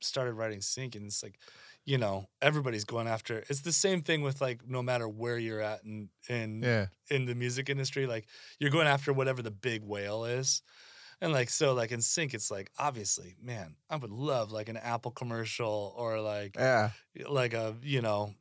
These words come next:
Speaker 1: Tesla commercial, if they even do those, I don't know. But, like, something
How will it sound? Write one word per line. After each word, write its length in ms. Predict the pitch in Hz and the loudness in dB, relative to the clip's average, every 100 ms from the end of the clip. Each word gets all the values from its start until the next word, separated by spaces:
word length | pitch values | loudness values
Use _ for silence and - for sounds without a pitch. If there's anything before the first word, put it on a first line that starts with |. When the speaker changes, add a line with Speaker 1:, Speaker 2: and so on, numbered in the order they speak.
| _ - | _ 0
Speaker 1:
Tesla 480 | 131 113 - 113 | 2 4 2 0
commercial, 600 | 110 131 117 113 - 117 | -4 -4 -4 -6 -4 -6
if 100 | 110 | -6
they 140 | - 110 | -8 -8
even 180 | 107 98 | -8 -10
do 160 | 95 104 | -10 -8
those, 240 | 107 107 | -6 -8
I 80 | 98 | -10
don't 100 | 98 | -10
know. 180 | 92 107 _ - - - | -12 -14 _ -20 -20 0
But, 160 | 135 135 | 4 6
like, 200 | 127 117 | 4 4
something 480 | - 170 135 92 | 4 4 2 -6